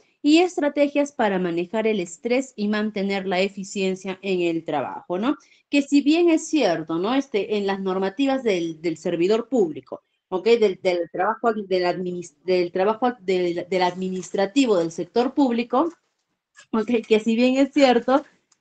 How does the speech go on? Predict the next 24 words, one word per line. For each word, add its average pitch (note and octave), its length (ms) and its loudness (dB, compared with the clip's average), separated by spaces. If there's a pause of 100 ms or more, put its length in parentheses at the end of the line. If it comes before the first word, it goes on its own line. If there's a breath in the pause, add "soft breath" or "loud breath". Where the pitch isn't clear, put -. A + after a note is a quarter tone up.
(120)
em, G#3+ 600 4 (100)
este, F#3+ 640 0 (100)
no C#4 420 6
hay C#4 160 6
una C4+ 220 6
ley, A#3+ 260 4
no A#3+ 60 4
hay A#3 80 4
una A#3+ 160 2
normativa G#3 540 0
que G3 160 -2
diga, G#3 180 0
por G3+ 140 -2
ejemplo, G#3 540 -2 (220)
trabaja C#4+ 580 2
en, B3+ 120 0
trabaja C#4+ 480 2
de B3+ 100 2
manera B3 440 2
eficiente, F#3 720 -2
no, A3 140 2
no D#4 260 4
te D4 140 4
estreses. C4 760 -2